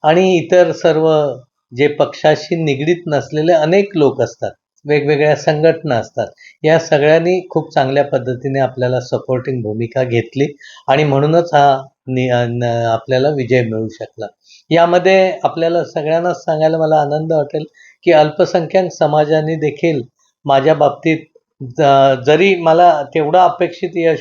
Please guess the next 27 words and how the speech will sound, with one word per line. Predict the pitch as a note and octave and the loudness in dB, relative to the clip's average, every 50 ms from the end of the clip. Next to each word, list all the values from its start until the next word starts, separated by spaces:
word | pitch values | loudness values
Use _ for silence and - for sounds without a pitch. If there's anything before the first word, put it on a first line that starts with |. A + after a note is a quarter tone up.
| D3 D3 | -4 -2
गाठू | D3 C3+ C3+ - D#3 | -2 -2 -2 -4 -10
शकलो | - - D#3 A#2+ - D3+ D3 D3 C#3 C#3 | -10 -10 -10 -10 -6 -6 -6 -4 -4 -6
नसलो, | B2+ - - D#3 C#3+ A2+ - - _ _ _ _ - | -6 -6 -6 -6 -6 -6 -6 -10 _ _ _ _ 2
तरी | E3 E3+ F3+ F#3 | 2 4 4 4
ह्या | F3+ F#3 | 4 2
विजयाचं | F#3 F3 D#3+ D3 C#3+ E3+ E3+ E3+ E3 E3+ - G3 G3+ G3 | 2 0 -2 0 2 4 4 4 2 2 0 0 0 0
श्रेय | G3+ - - F3 E3 E3 F3 F#3 F#3+ F3 | 0 -6 -6 -4 0 2 2 4 4 2
गाठण्यापर्यंत | C#3+ B2+ C#3+ C#3 B2+ - - E3 D#3+ D#3 D#3 - D#3+ D#3 D#3+ C#3+ A2+ G#2 - | 2 2 2 2 0 0 -2 -2 -2 -2 0 0 0 0 0 0 -2 -4 -10
किंवा | - D#3 D3 | -8 -6 -6
ते | D3 D#3 D#3+ | -4 -4 -4
मिळवण्यापर्यंतचा | D#3 D3 C#3+ D3 D#3+ E3+ E3+ E3 E3 E3 E3 - D#3 D3 D#3 D#3 C#3+ B2 - F3+ | -2 0 2 2 4 4 4 4 2 2 2 0 0 0 0 -2 -2 0 0 0
सपोर्ट | F3+ - - D3+ C#3+ D3 E3+ D#3 A#2+ - - _ _ _ _ - | 0 0 -4 -6 -2 0 0 0 0 -2 -8 _ _ _ _ -4
निश्चितपणे | D#3 D#3+ D#3+ D#3+ - - G#3+ G#3 G#3+ - - G3+ F#3+ F#3 F#3+ F#3 F3+ D#3+ - _ _ | 0 0 0 0 -2 -2 -2 -2 -2 -2 0 0 2 4 4 2 0 -2 -6 _ _
सर्वांच्या | - - F3+ D3 C3+ C#3+ D#3 D#3+ D#3 C3 - E3+ | -6 0 0 2 2 2 2 0 0 -2 -4 -4
माध्यमातून | D#3 D3+ C#3 B2+ A#2+ C#3+ C#3 C#3 C3+ C3+ - D3 C#3 | 0 0 0 0 0 -4 -4 -4 -4 -4 -6 -6 -4
मला | C#3 C3+ C3 C#3 C#3+ C#3 - - | -2 -2 0 0 0 0 -2 -4
खूप | D#3+ D3+ D3 - | -6 -6 -6 -2
चांगल्या | - C#3 B2 B2+ C3+ C#3+ C#3 | -2 -2 -2 0 0 0 0
पद्धतीने | - - B2+ A#2+ B2+ B2+ B2+ C3 C3 C3 C3 C3 A2+ | 0 -2 -4 -2 -2 -4 -4 -4 -8 -6 -6 -6 -4
झाला, | A2+ A2+ A#2 B2 A#2+ A2 - _ _ _ - - - - | -4 -4 -2 -2 -2 -4 -6 _ _ _ -20 -14 -4 -2
हे | D#3 D#3 D#3 D#3 D3 C#3+ D3 _ - - | 0 2 2 2 0 0 -4 _ -8 -8
आपल्याला | A#2 - C#3 C3 C3 C3+ C3 | -6 -4 -2 -2 0 0 -2
माहिती | A#2+ A2 G#2+ A2 G#2+ - C#3 C#3+ | -2 -4 -6 -6 -8 -6 -6 -6
आहे. | D#3+ D#3+ - _ _ _ - _ _ _ - | -6 -8 -12 _ _ _ -20 _ _ _ -2
मी | D#3 F3 F#3+ F#3+ G3 G3 F#3+ - | 0 2 2 4 2 2 2 2
कधी | - E3+ D#3+ F3 G3 G3 | 0 2 2 4 2 2
धर्म, | F#3 E3 E3 D3+ D3 D#3 D#3+ E3 E3+ E3+ E3 E3+ | 4 2 2 2 0 0 0 0 2 2 2 2